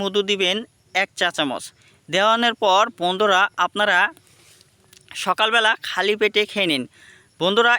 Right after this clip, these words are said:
এরকমভাবে যদি সকালবেলা খালি পেটে এই বাট গাছের শিকড়ের রস যদি আপনারা এক মাস খেতে পারেন, ইনশাআল্লাহ আপনাদের শরীর থেকে যদি চিরতরে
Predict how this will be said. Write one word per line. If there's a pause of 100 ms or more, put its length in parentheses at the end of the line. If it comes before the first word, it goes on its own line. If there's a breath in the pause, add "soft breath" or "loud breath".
(140)
এরকমভাবে (120)
যদি (160)
সকালবেলা (100)
খালি
পেটে (760 soft breath)
এই (140)
বাট (100)
গাছের (580)
শিকড়ের
রস (200)
যদি
আপনারা (180)
এক
মাস
খেতে
পারেন, (160)
ইনশাআল্লাহ (200)
আপনাদের
শরীর
থেকে (140)
যদি (600 soft breath)
চিরতরে